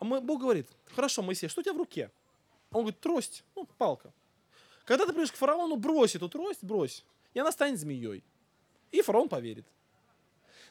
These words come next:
Друзья, вот представьте себе, что вам сказали: «Вот идите к мэру города и скажите вот эти слова». А вы говорите: «А если не поверит?» «Возьми трость, брось, и она станет змеёй». Вот вы бросили бы или нет? Или сначала дома поэкспериментировали бы там?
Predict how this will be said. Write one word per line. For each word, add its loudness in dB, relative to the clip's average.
Друзья, 2
вот 2
представьте -6
себе, -8
что -6
вам -2
сказали: -2
«Вот 0
идите 2
к -6
мэру 0
города 2
и -2
скажите 0
вот -2
эти -4
слова». -2
А 10
вы 10
говорите: 4
«А 8
если 2
не -4
поверит?» 0
«Возьми 4
трость, 4
брось, 4
и -6
она 0
станет -2
змеёй». -2
Вот 2
вы 4
бросили 6
бы 4
или 2
нет? -6
Или 4
сначала 6
дома 2
поэкспериментировали 0
бы -10
там? -14